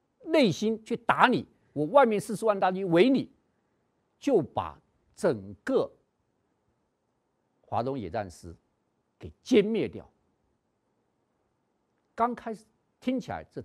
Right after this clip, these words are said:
战术是非常非常好的，但是里面有两件事情大家搞错了，有两个共产党间谍在里面。第一个，中心爆发的这个，这个战术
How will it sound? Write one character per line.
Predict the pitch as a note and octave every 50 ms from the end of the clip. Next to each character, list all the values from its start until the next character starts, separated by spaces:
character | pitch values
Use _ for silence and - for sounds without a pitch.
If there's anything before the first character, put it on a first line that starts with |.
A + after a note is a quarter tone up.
| _ _
战 | - A#3 E3 C3 A2+
术 | - - C3 G#2+
是 | - -
非 | G#2 - - F#3 E3
常 | C#3+ - F2 F2+ F#2+
非 | - G#2
常 | F#2+ E2+ D2+ D2+
好 | - - - _
的， | _ _ _
但 | - G#3+ F#3+ C#3+ A#2+
是 | - - G#3+ D#3 - _ _ _ _ _ _ _ _ -
里 | C3 B2+
面 | B2+ F3
有 | E3 D#3+
两 | E3+ E3 F3 C3+ F2 G2+
件 | G#2+ - G3 D#3+
事 | C3+ - E3+ B2
情 | - - F#2 F#2 E2+ _ _ _
大 | - A2+
家 | G2 G2+
搞 | F#2+ - F2 - _
错 | - - G2+ A1
了， | - _ _ _ _ _ _ _ _ _ _ _ _ _ -
有 | F3 G3+ B3 C4+
两 | A#3 A#3+ F3 G#2+ F2 G2+
个 | G2+ G3+ G#3+ D3+ - - _ _ _ _ _ _ _ _ _ _ _ _ _ _ _ _ _ _ _ _ _ _ _ _ _ _ _ _ _ _ _ _ _ _ _ _
共 | - F#3+ D#3+
产 | G#2 F2 A2
党 | G#2+ G2+ E2+ F2 -
间 | - - F3 B2+
谍 | F2+ F2 F2+
在 | G2 F#2
里 | E2+ -
面。 | - - _ _ _ _
第 | - B3+ B3+ B3+
一 | A#3+
个， | A3+ C#3+ - - _ _ _ _ _ _ _ _ _ _
中 | - C4+ B3 B3+ B3+
心 | B3 - - A#3 A#3+ A#3
爆 | - - - A3+ F3 C#3
发 | B2+ - D3+ B2 C3+
的 | C#3 C3+
这 | G2+ G#2 B2
个， | G#2+ G#2+ G2+ F#2 _ _ _ _ _ _ _ _ _ _ _ _
这 | - B2+
个 | G#2 G#2+ G2+
战 | - - - A#3+ F3+ C3 G#2+
术 | - - - -